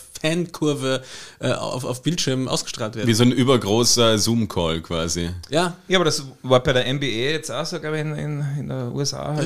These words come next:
Speaker 1: Richtig.
Speaker 3: gesehen, da haben sie irgendwie, also nur so Video-Walls mit irgendeiner Gesichter eingespielt.
Speaker 2: <laughs>
Speaker 3: Also
Speaker 2: Ja, aber schauen die Leute drauf, weil
Speaker 1: Wer da sitzt?
Speaker 2: also nicht die Leute, aber zumindest die, die, die Spieler, die einzigen, die da sind, denen ist ja eigentlich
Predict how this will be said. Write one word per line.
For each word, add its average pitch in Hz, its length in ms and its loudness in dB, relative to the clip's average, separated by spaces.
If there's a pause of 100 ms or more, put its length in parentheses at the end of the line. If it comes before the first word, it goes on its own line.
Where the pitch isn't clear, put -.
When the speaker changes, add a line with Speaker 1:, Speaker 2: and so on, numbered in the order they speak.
Speaker 1:
Richtig. 131 140 -4
Speaker 3:
gesehen, 135 320 -4
da 127 60 0
haben 127 80 -2
sie 123 100 -4
irgendwie, 131 280 -2
also 123 160 0
nur 131 80 0
so 127 180 -2
Video-Walls 131 580 2
mit 127 120 -8
irgendeiner 123 380 -2
Gesichter 131 720 -4
eingespielt. 139 480 4
Speaker 2:
<laughs> - 40 2 (500)
Speaker 3:
Also 120 140 0
Speaker 2:
Ja, 101 60 4
aber 104 140 4 (400)
schauen 113 320 4
die 151 60 6
Leute 131 340 2
drauf, 127 440 0 (220)
weil 95 240 0 (120)
Speaker 1:
Wer 147 120 2
da 139 100 2
sitzt? 185 220 -2 (100)
Speaker 2:
also 110 220 4 (580)
nicht 110 260 -2
die 107 80 2
Leute, 107 320 2
aber 98 160 0
zumindest 98 500 0
die, 95 200 2
die, 98 160 -8
die 98 120 0
Spieler, 117 300 0
die 104 100 2
einzigen, 101 360 0
die 101 120 -2
da 90 200 -2
sind, 104 160 -2
denen 101 120 0
ist 95 100 -2
ja 101 60 0
eigentlich 95 340 -6